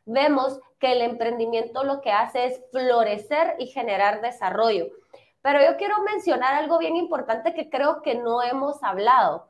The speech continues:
y es que el emprendimiento, una de las cosas que también necesita es ese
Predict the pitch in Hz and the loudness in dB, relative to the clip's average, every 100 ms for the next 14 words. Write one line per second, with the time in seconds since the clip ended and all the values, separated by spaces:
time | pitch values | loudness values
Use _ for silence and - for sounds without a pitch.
0 | _ _ - 247 262 262 302 320 294 262 | _ _ -6 -2 -2 0 -2 0 -2 -4
1 | 254 233 226 226 233 - 311 311 330 330 | -4 -4 -2 -2 -2 0 0 0 2 2
2 | 285 240 - - 285 320 294 254 - 254 | 0 -4 -8 -2 0 0 -2 -6 -6 -6
3 | 214 226 233 269 294 285 262 247 - 254 | -4 -2 -2 -2 -4 -6 -8 -10 0 0
4 | 247 262 262 240 | 0 -2 -2 -2